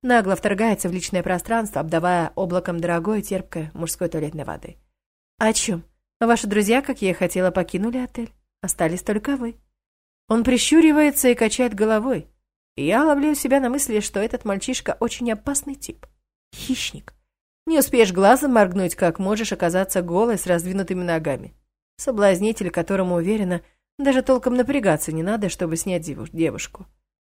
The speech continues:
«Господи, Тина, ну что за чушь у тебя в голове?» «Они могут вернуться в любую секунду», произносит он, а потом понижает голос до сексуального вибрирующего тембра и, и добавляет:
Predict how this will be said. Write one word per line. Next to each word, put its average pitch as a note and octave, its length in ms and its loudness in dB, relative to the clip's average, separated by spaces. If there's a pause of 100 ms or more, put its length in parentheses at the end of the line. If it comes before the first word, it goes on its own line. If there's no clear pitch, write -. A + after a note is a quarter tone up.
(300)
«Господи, G3 460 -2
Тина, F#3 420 -8 (340)
ну F#3+ 60 -16
что - 260 -6
за A#3 160 -2
чушь - 400 -6
у D4 40 -2
тебя A#3 240 -2
в G#3+ 80 -10
голове?» F#3+ 400 -4 (440)
«Они A3 300 4
могут C#4+ 280 6
вернуться C#4 460 8
в B3+ 40 4
любую C4 300 6
секунду», A#3 580 2 (320)
произносит F#3+ 540 0
он, C4 120 -2
а F3+ 60 -2
потом G3 320 -2
понижает F#3 480 0
голос G3 300 0
до F3 80 -4
сексуального F3+ 640 0
вибрирующего E3+ 800 -2
тембра G3 340 0
и, E3 180 4
и - 120 -4
добавляет: D#3+ 480 -4